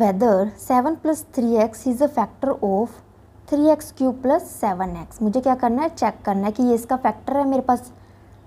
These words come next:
सेवन प्लस थ्री एक्स क्या मेरे पास फैक्टर है इस polynomial का, जो मुझे polynomial दी गई है, वो क्या करना है मुझे? चे-, check करना है। उसके लिए मैं क्या करूँगी? सबसे पहले जो ये मेरे पास सेवन प्लस थ्री एक्स है, उसको मैं ज़ीरो के इक्वल रखूँगी। सेवन प्लस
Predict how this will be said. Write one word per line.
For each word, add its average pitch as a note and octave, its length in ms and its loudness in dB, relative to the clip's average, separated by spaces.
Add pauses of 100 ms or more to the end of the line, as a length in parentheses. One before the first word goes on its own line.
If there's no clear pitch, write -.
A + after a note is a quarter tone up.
(100)
सेवन A3+ 240 4
प्लस C4+ 240 0
थ्री A3+ 220 2
एक्स A#3 220 -2
क्या C#4 100 2
मेरे C4 120 2
पास C#4 200 -2
फैक्टर B3 340 -2
है D4+ 60 6
इस D4 140 -4
polynomial B3+ 600 4
का, A#3 80 0
जो A#3 140 0
मुझे A#3 240 0
polynomial A3+ 640 0
दी G3+ 120 2
गई F#3+ 120 -2
है, F#3+ 100 -2
वो G#3+ 140 0
क्या A3+ 140 -4
करना G#3+ 180 -2
है G#3+ 60 0
मुझे? A3+ 180 0
चे-, B3+ 280 -4
check G3 320 -8
करना F3+ 180 -8
है। G3 200 -14 (1400)
उसके B3 220 0
लिए D4+ 120 4
मैं C#4+ 140 2
क्या D4 140 6
करूँगी? B3 320 2
सबसे A#3+ 300 -4
पहले G#3 280 0
जो A3 120 0
ये C4+ 60 2
मेरे C4 160 2
पास C4+ 220 -2
सेवन A#3+ 240 2
प्लस C4+ 280 -6
थ्री A#3 160 0
एक्स A3 200 -2 (240)
है, G3+ 280 -4 (340)
उसको B3+ 240 2
मैं D4+ 120 4
ज़ीरो A3+ 300 4
के A3+ 180 -2
इक्वल B3 320 -6 (400)
रखूँगी। G3 420 -6
सेवन G#3 340 0
प्लस A3+ 240 -4